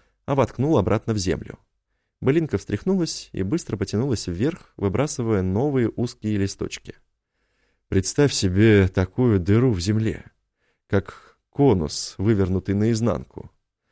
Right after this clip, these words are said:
Ты смотришь и понимаешь, что это совершенно точно труба,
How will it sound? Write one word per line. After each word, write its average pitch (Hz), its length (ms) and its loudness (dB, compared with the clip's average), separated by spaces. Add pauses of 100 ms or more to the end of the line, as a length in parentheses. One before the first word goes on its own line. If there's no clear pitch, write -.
(340)
Ты 98 220 2
смотришь 107 720 -2
и 92 100 -4
понимаешь, 95 840 0 (280)
что - 240 0
это 98 160 2
совершенно 98 600 0
точно 107 400 0
труба, 110 600 -2